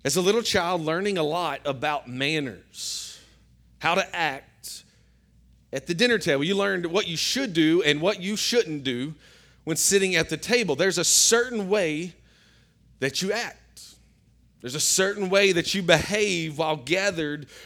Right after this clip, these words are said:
with people at the table. And sure, there's a big difference between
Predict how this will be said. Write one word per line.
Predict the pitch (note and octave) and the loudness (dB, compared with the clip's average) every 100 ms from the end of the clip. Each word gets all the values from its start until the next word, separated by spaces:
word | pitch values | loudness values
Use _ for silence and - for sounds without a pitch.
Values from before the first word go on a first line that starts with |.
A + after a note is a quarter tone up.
| - | -6
with | F3+ F3+ | -4 -2
people | - A#3 A#3 D#3+ | -2 -4 -2 0
at | D#3 | 0
the | E3+ | -2
table. | - B3 C4 F3+ | -2 -2 0 0
And | D3+ | 0
sure, | - B3 C#4+ | 0 -2 0
there's | A3 G3+ | 0 2
a | A3 | 0
big | A3 G#3 | 0 -2
difference | F#3 D#3+ F#3+ - | -4 -4 -10 -12
between | F3+ E3 F#3+ F3+ D3 | -12 -8 -6 -6 -8